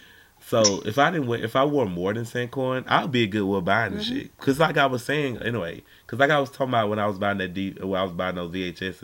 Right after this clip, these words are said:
Speaker 1: and that lady had that, um, that racist ass song in the South. Uh, one of the listeners, he was like, "Oh, you go to Goodwill. I wanna get into reselling. So, you know, can I meet you at Goodwill? You show me around."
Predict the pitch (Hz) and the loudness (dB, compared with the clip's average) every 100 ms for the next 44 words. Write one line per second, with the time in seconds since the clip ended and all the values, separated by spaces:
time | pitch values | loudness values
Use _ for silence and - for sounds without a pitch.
0 | 80 85 87 87 87 87 80 85 80 82 | -10 -8 -4 -4 -4 -4 -4 -4 -4 -6
1 | 85 80 - - 82 90 90 90 87 80 | -6 -8 -16 -14 -6 -4 -2 -4 -8 -6
2 | 82 80 80 80 - _ - - 95 90 | -2 -2 -4 -6 -14 _ -10 -2 -2 -2
3 | 80 - 107 104 85 _ _ _ _ - | -6 -4 -2 -2 -6 _ _ _ _ -4
4 | 98 95 95 131 151 113 110 170 160 113 | -2 0 0 0 0 0 2 0 -2 -2
5 | 104 95 87 - 143 139 120 98 95 - | -2 -2 -4 -2 0 0 0 -2 -2 -2
6 | 143 156 104 113 127 117 110 139 107 107 | 0 0 0 -2 -2 -2 0 0 0 -2
7 | 104 104 - - - - - 123 131 123 | 0 -2 -6 -16 -20 -8 0 2 2 2
8 | 110 113 - 92 104 170 - 92 78 76 | 0 0 0 -2 0 0 0 0 0 -6
9 | - - 98 87 95 117 98 92 - 98 | -8 -2 0 2 2 2 2 2 0 0
10 | 95 107 - 107 95 98 98 101 98 98 | 0 -2 -2 -2 -2 -2 0 -2 -2 -4
11 | 92 87 95 107 101 | -4 -4 -4 -4 -6